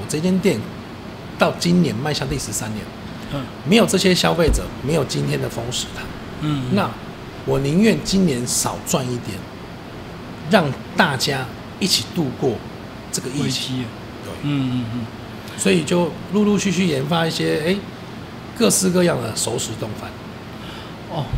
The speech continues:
Speaker 2: 所以过去还有生鱼片这些东西就对了。
Speaker 1: 对，过去生食就比较复合式，从生鱼片啊，到寿司，到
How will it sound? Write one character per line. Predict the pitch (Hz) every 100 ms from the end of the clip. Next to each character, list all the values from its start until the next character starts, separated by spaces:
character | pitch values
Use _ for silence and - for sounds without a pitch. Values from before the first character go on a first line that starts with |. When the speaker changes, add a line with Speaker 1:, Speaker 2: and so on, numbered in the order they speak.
| - - -
Speaker 2:
所 | 196
以 |
过 | 175 190
去 | 175
还 | 165
有 | 151
生 | 123 151
鱼 | 131
片 | 120 139
这 | 123
些 | 120
东 | 123 120
西 | 120
就 | 113 110
对 | 208
了。 | 139
Speaker 1:
对， | - -
过 | 214 185
去 | -
生 | 175 - 214 226
食 | - 139 139 139 -
就 | -
比 | 139
较 | 127
复 | 165 214
合 | - 113
式， | - 117
从 | 110 139
生 | 151 214
鱼 | 214 180
片 | 190 185 175
啊， | 147 147
到 | 143 160
寿 | 147 - 151
司， | 131 - 139 135
到 | 160